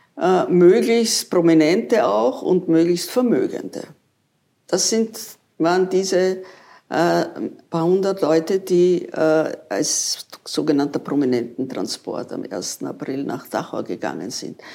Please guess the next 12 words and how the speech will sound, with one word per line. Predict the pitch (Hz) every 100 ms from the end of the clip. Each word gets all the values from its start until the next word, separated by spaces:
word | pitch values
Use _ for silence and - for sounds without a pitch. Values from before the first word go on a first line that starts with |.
| - -
Damit | 165 185 190
war | 175
klar, | - 170 151 175 226 294 330 - - _ _ _ _ _ _ _
wer | 165 170 202
die | 214
Feinde | - 143 107 107
sind. | - - 64 - - - _ _ _ _ _ _
Feinde | - 175 220 240
ist | - 180 -
jeder, | 175 220 247 233
der | 233 180
nicht | 175 180 - - -